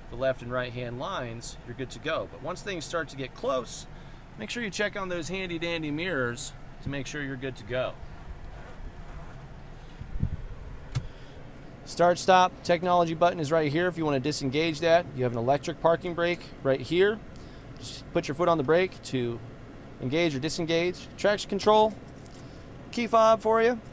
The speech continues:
cup holders, center console slides forward, I just found out. Oh yeah. It's a nice deep well for storage right here.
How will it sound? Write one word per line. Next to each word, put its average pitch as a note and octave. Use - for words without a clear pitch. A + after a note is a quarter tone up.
cup D3
holders, F3
center C#3+
console G#3
slides C#3
forward, G#3
I D#3
just C#3
found D3
out. D3+
Oh A2
yeah. B2
It's -
a -
nice E3+
deep F3
well E3
for D#3+
storage E3
right E3+
here. F3+